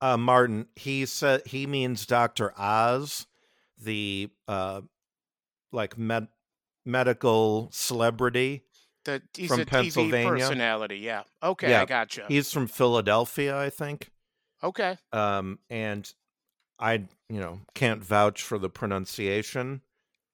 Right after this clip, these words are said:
Speaker 1: Anyway.
Speaker 2: I do, you know, our, I don't know how hip our audience is to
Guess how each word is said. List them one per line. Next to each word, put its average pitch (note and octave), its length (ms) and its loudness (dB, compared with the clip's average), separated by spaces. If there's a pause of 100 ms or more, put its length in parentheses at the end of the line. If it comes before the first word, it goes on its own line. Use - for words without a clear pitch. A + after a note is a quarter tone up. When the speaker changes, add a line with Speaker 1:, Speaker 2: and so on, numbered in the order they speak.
(580)
Speaker 1:
Anyway. F#2 520 -4 (640)
Speaker 2:
I D3+ 140 -2
do, D3+ 160 -6
you D#3 100 -2
know, C3 220 4
our, C#3 240 4 (500)
I E3+ 100 2
don't D#3+ 120 2
know F3 200 6
how E3 200 4
hip F3+ 420 -6
our C#3+ 140 2
audience C#3+ 540 2
is A#2+ 300 -8
to G#2 320 -6